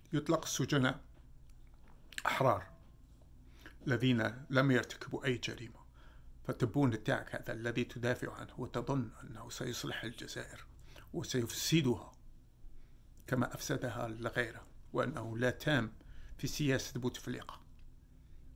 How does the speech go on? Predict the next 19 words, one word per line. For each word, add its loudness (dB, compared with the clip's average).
وعاهد 10
الله 6
على 6
ذلك، -6
على -4
الفساد. -10
فأنت 2
تأتي -6
وتدافع -4
عنه. -14
أنت 2
لست 2
برجل، 0
لست 2
برجل -4
ولن 4
تكون -2
رجلا، -10
لأنك -4